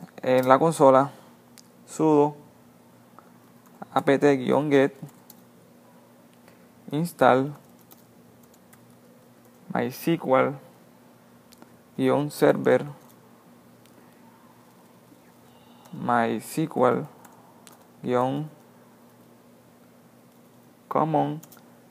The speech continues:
y mysql-client. Esto es para instalar nuestro servidor de base de datos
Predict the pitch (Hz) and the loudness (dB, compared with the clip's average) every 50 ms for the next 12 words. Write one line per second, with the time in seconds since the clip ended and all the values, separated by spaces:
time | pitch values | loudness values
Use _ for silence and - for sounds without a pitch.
0 | _ - - 147 170 180 190 190 190 - 160 147 143 147 147 143 139 139 151 147 | _ -6 -2 -2 2 4 4 4 4 2 0 0 2 2 2 2 2 2 -2 -8
1 | - - - - - - - - - - - - - _ _ - - - _ - | -14 -20 -20 -20 -20 -20 -20 -20 -20 -20 -20 -20 -20 _ _ -20 -20 -20 _ -20
2 | _ _ - - - 127 123 123 127 123 120 - 123 110 104 95 87 - - - | _ _ -20 -14 -8 -4 -2 -2 -2 -4 -4 -4 -2 -2 -2 -4 -4 -8 -12 -16
3 | - - - _ _ _ - _ - - - _ - - _ _ _ _ _ - | -20 -20 -20 _ _ _ -20 _ -20 -20 -20 _ -20 -20 _ _ _ _ _ -20
4 | - - - - - - _ _ _ _ _ _ - - _ _ - - - - | -20 -20 -20 -20 -20 -20 _ _ _ _ _ _ -20 -20 _ _ -20 -20 -20 -20
5 | - - - 139 - 160 151 - - 139 135 143 143 139 135 131 131 123 123 123 | -16 -10 -10 -6 -4 -6 -2 2 2 4 6 6 6 6 4 4 2 2 2 2
6 | 113 - 127 - - 127 120 123 123 135 135 139 - - 131 131 131 139 120 117 | 2 0 -4 -2 0 2 4 4 4 2 0 -2 -2 -2 -2 -2 -2 -4 -4 -4
7 | 117 120 120 123 123 127 127 123 127 - 131 123 123 123 135 139 - 156 151 151 | -2 0 0 0 0 2 0 0 0 0 -2 0 2 2 2 2 0 -2 -6 -6
8 | - | -10